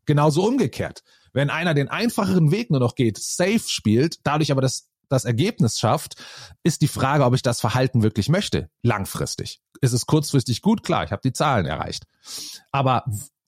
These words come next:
was kommuniziere ich damit? Ich, wie gesagt, ich incentiviere ja eigentlich nicht das Ergebnis, sondern nur das Verhalten. Also verha-, incentiviere ich auch das Verhalten, safe zu spielen, mir die leichteren Herausforderungen vielleicht zu holen, wenn ich ein Ergebnis incentiviere.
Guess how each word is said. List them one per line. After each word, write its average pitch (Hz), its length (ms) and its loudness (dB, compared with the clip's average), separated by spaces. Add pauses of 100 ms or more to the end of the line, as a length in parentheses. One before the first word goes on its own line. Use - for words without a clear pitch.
was 139 400 -2
kommuniziere 131 600 2
ich - 120 2
damit? 73 300 -2
Ich, - 240 -2
wie 170 80 4
gesagt, 196 240 2
ich 135 60 2
incentiviere 143 560 4
ja 147 180 4
eigentlich 226 560 0
nicht 190 200 2
das 147 100 0
Ergebnis, 156 380 2
sondern 143 200 6
nur 165 120 6
das 156 160 2
Verhalten. 143 580 0 (400)
Also 143 220 2
verha-, 131 420 -4 (160)
incentiviere 151 580 4
ich - 140 -2
auch 151 120 2
das - 180 -2
Verhalten, 156 520 2 (200)
safe 202 400 0
zu 113 140 0
spielen, 78 440 -4 (160)
mir 147 120 4
die 156 100 4
leichteren 165 560 2
Herausforderungen 95 520 0
vielleicht 76 280 -6
zu 90 120 -4
holen, 110 320 -2 (220)
wenn 117 180 0
ich 120 140 0
ein 131 80 2
Ergebnis 135 500 0
incentiviere. - 760 -8